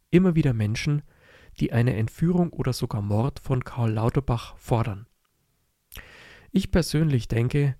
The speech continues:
dass der demokratische Weg der richtige Weg ist und radikale Gedanken abzulehnen sind. Allerdings habe ich aufgrund meiner Erlebnisse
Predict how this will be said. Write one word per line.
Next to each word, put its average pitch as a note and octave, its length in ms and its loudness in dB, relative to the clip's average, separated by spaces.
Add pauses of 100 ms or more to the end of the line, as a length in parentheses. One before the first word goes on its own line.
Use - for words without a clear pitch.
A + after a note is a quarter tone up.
(120)
dass A#2+ 220 -4
der B2 100 0
demokratische B2+ 840 -2
Weg G#2+ 340 -4 (160)
der A#2+ 140 2
richtige B2+ 420 -2
Weg A#2+ 240 0
ist - 320 -4 (460)
und B2 200 0
radikale A#2+ 540 0
Gedanken B2+ 540 -4
abzulehnen G#2 580 -2
sind. - 300 -8 (720)
Allerdings B2 680 0 (600)
habe C#3+ 180 0
ich C#3 140 0
aufgrund C#3+ 420 0
meiner C#3+ 300 2
Erlebnisse A2+ 600 -2